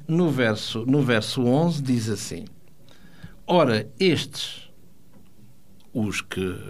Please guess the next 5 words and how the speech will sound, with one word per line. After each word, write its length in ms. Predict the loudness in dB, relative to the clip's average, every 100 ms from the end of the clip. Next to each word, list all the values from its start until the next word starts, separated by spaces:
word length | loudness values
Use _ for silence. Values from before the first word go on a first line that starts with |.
| -14 -16 -16 -18 -20 -20 -8
habitavam 520 | -2 -2 2 2 2
a 40 | -2
comunidade 540 | 0 0 2 0 0
de 100 | -2
Bereia", 480 | 0 -2 -4 -8